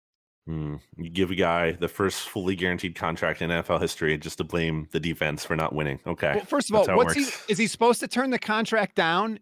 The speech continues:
Speaker 2: Is Kirk Cousins supposed to say, "No, I'm not good enough to get that contract"? Don't
Speaker 1: No.
Speaker 2: guarantee my money? Okay. And
Speaker 1: The
Speaker 2: second
Speaker 1: point
Speaker 2: of all
Speaker 1: is, though, he's not deserving of that. He's not as good as people.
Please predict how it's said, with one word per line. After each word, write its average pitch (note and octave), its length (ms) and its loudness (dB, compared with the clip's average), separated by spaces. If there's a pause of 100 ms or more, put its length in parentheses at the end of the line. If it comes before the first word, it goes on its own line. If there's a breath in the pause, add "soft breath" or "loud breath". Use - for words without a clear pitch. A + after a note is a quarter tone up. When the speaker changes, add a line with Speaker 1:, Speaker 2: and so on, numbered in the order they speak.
Speaker 2:
Is F3 160 2
Kirk A#3 240 2
Cousins A#3+ 340 2
supposed A3 340 0
to F#3+ 60 -10
say, G3+ 220 0
"No, F#3+ 440 4
I'm G3 160 4
not F#3+ 260 2
good F3+ 180 2
enough G3+ 300 2
to A3 80 -6
get G#3 180 0
that G3+ 220 4
contract"? G3+ 460 0 (300 soft breath)
Don't G#3 340 8
Speaker 1:
No. - 20 4
Speaker 2:
guarantee G#3+ 500 2
my A3+ 220 2
money? A#3 480 -2 (260)
Okay. F#3+ 540 2 (180)
And A#3 140 0
Speaker 1:
The - 100 0
Speaker 2:
second D4 140 6
Speaker 1:
point - 240 6
Speaker 2:
of - 80 8
all G3+ 140 8
Speaker 1:
is, C3+ 80 0
though, A2 380 6
he's C3+ 200 -2
not D#3 160 2
deserving D3+ 520 4
of F2 120 -2
that. D2+ 160 2
He's C#3+ 260 2
not B2+ 320 2
as C3 140 0
good D3+ 320 8
as D3+ 100 4
people. E3 240 0